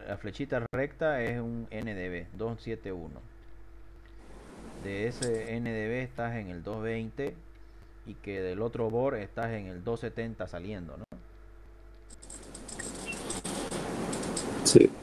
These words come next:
Speaker 1: Ya, vamos a ver la carta. Doce, primero vamos a buscar este ciento catorce nueve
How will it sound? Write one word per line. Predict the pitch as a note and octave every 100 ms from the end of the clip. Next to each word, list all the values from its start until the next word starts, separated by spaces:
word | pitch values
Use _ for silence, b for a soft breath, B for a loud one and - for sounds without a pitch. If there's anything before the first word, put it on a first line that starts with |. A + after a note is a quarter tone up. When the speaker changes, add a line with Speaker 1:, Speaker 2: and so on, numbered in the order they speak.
| E2+
Speaker 1:
Ya, | E2+ G#2
vamos | G#2 G#2 G#2
a |
ver | G2
la | G2 F2+
carta. | E2+ - - -
Doce, | G2+ G#2+ G#2+ - - - -
primero | A2 A#2+ C#3+
vamos | C3+ C#3
a |
buscar | B2+ B2+
este | B2+ B2
ciento | A2 B2+ B2 B2+
catorce | - G2+ A#2 A#2 - G#2+
nueve | A2+ A2+ F2+ C#2+